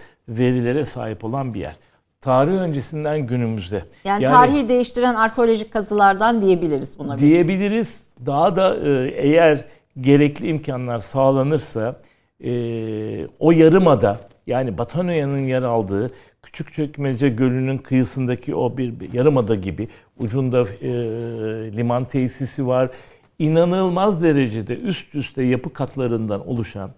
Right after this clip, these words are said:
Speaker 1: ama daha İstanbul'un kurulması, yani klasik kuruluşundan itibaren çok önemlere, e, olaylara sahne olduğunu ve de belirli sarayla bağlantılı, gene İstanbul'daki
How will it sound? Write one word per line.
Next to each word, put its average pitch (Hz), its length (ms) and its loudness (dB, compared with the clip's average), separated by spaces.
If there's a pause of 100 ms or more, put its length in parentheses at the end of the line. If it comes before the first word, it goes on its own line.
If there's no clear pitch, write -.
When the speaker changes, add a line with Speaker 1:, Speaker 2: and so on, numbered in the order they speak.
(400)
Speaker 1:
ama 151 380 -2
daha 127 180 -4
İstanbul'un 165 580 -4
kurulması, 151 840 -2 (240)
yani 123 220 -6
klasik 131 480 -2
kuruluşundan 143 680 -2
itibaren 120 680 0 (280)
çok 185 220 -4
önemlere, 143 480 0 (300)
e, 135 240 -4
olaylara 135 560 -4
sahne 120 360 -6
olduğunu 147 680 -4 (480)
ve 139 180 2
de 151 160 2
belirli 151 600 2
sarayla 160 720 0
bağlantılı, 123 600 4
gene 110 260 -4
İstanbul'daki 143 840 -2